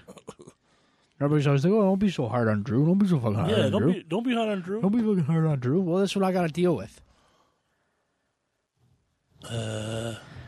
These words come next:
Speaker 1: Let's just get the fuck out of here. What time is it? What's the time?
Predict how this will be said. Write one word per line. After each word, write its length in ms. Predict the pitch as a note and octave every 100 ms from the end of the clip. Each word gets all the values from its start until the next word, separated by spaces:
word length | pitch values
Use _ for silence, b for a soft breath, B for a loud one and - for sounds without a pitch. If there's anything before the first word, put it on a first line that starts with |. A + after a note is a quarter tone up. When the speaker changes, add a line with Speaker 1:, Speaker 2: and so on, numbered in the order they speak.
| B
Speaker 1:
Let's 140 | F#3 -
just 160 | F3+
get 140 | - A2
the 60 |
fuck 240 | G#2 G#2 G2
out 100 | F#2
of 60 | F#2+
here. 60 | E2
What 140 | F3+
time 240 | G3+ D3 G#2
is 120 | G2+
it? 80 | - - _
What's 160 | E3+ -
the 60 |
time? 280 | D3+ G#2+